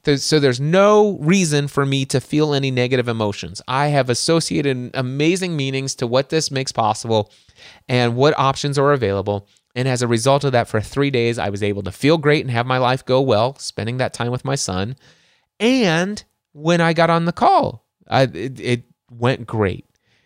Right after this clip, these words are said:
You know, what if I actually opened it up and I told them what had happened and I, and I painted all the negative thi-, meanings that I associated? Do you think that they may have picked up on those negative meanings and, and, and,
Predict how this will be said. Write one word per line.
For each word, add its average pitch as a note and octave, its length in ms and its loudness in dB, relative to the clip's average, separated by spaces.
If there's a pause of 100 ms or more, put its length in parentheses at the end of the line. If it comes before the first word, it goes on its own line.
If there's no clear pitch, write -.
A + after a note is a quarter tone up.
(180)
You C#3+ 100 -4
know, D3+ 160 4
what E3 220 4
if - 160 0
I G#3 80 4
actually F#3+ 340 0 (220)
opened E3+ 360 4
it C#3+ 60 -2
up F3+ 240 4
and C3 80 -2
I B2 80 0
told G3 400 2
them E3 100 2
what C3 120 2
had A2+ 100 0
happened A2 420 -2
and B2+ 160 -2
I, A#2+ 300 -2
and A#2 140 -2
I A2 120 2
painted F#3+ 440 -4
all C#3 160 4
the C#3 100 -4
negative D3 640 0 (240)
thi-, C#3 260 -2 (100)
meanings A#2+ 420 -2
that B2+ 120 2
I C#3 140 2
associated? G2+ 720 -2 (260)
Do B2+ 80 -4
you C3+ 60 0
think D3+ 200 -6
that C3+ 120 -14
they D3 100 2
may D3 220 0
have D3 120 0
picked D3 220 -2
up D3 120 -2
on C#3+ 100 -2
those C#3+ 220 -2
negative C#3 360 -2
meanings D3+ 400 -4
and, C#3 200 -4
and, B2 340 -8
and, B2+ 260 -6